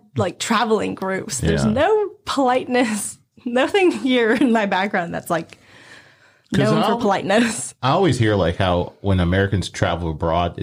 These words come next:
Speaker 2: they're, like, obnoxious.
Speaker 1: Yeah, so are Chinese.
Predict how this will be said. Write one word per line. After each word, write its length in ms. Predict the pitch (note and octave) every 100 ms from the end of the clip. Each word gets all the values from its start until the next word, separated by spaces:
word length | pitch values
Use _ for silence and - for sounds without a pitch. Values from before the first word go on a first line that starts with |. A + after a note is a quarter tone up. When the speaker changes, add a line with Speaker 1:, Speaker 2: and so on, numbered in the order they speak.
| D#2
Speaker 2:
they're, 140 | F#2
like, 240 | F2 E2+ -
obnoxious. 720 | - E2+ D#2+ - - - - - _ G#4+
Speaker 1:
Yeah, 380 | G#4 A#4 C#4+ -
so 220 | - A4+
are 100 | A4 G#4+
Chinese. 760 | G4+ G#4 G#4 G#4+ C4 D4+ A#4